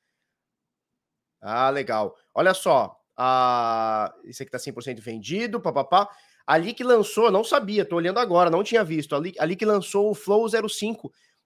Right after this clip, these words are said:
dando um ponto trinta e dois por cento ao mês,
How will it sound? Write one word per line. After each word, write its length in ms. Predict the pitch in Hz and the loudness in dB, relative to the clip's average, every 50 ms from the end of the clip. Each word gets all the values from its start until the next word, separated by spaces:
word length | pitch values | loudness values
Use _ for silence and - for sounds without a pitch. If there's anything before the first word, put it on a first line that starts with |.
| _ - | _ -4
dando 340 | 139 185 202 208 208 190 196 | 0 2 2 2 2 0 0
um 160 | 220 262 285 | 0 -2 -2
ponto 440 | 277 _ - 240 254 269 262 - 247 | -2 _ -2 0 0 -2 -4 -8 -8
trinta 320 | - 226 214 247 226 233 | -6 -6 -6 -6 -6 -8
e 100 | 226 220 | -8 -2
dois 400 | 175 196 202 226 233 220 196 - | 2 4 4 4 4 2 -2 -10
por 220 | - - 208 202 190 | -10 -8 -8 -6 -6
cento 320 | - - 196 202 - - | -4 -4 -4 -4 -2 0
ao 100 | 208 202 | 0 0
mês, 640 | 190 180 190 214 233 214 160 - - - - - | 0 2 2 2 0 0 -6 -6 -8 -10 -10 -12